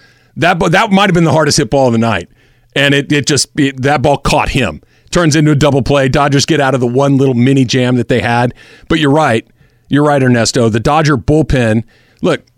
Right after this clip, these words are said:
I don't, I don't mean to be disrespectful to Dylan Floro or, or Gonzalez or really any of the guys that pitched last night, but they didn't have to go to their dudes, right? You didn't see Gratterall.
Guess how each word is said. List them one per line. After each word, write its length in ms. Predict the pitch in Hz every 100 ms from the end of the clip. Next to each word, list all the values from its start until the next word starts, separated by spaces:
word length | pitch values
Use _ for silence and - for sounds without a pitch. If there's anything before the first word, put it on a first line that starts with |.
| -
I 100 | 143
don't, 120 | 180
I 60 | 160
don't 120 | 165
mean 100 | 151
to 60 | 135
be 100 | 131
disrespectful 680 | 135 120 - 135 127 127 107
to 160 | 107
Dylan 260 | 104 92 87
Floro 540 | - 139 143 160 175 _ _ _ _
or, 400 | 127 120 113 110
or 360 | 107 104 98 92
Gonzalez 680 | 110 104 131 143 156 -
or 240 | - 120 120
really 300 | 147 135 -
any 140 | 147
of 80 | 127
the 60 |
guys 240 | 123 127 -
that 80 | -
pitched 220 | - -
last 200 | 104 120
night, 200 | 101 -
but 180 | 143 120 - - -
they 160 | 143 135
didn't 280 | 180 202
have 260 | 131 160 151
to 80 | 131
go 360 | 139 135 131
to 300 | 117 - 135
their 200 | 113 117
dudes, 680 | 92 82 113 95 62 - - _
right? 360 | 110 120 131 - _ _ -
You 140 | 127
didn't 260 | 147 160 156
see 260 | - 147
Gratterall. 600 | 120 110 101 90 85 -